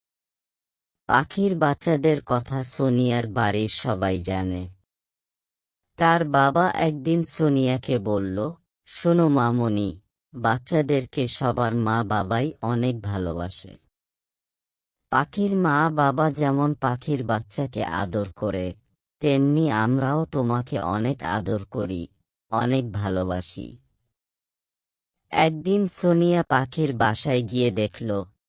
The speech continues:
বাচ্চারা কথা বলতে শিখে গেছে।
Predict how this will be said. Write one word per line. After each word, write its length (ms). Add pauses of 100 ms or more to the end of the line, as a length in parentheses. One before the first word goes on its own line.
(140)
বাচ্চারা 720
কথা 360
বলতে 400
শিখে 440
গেছে। 560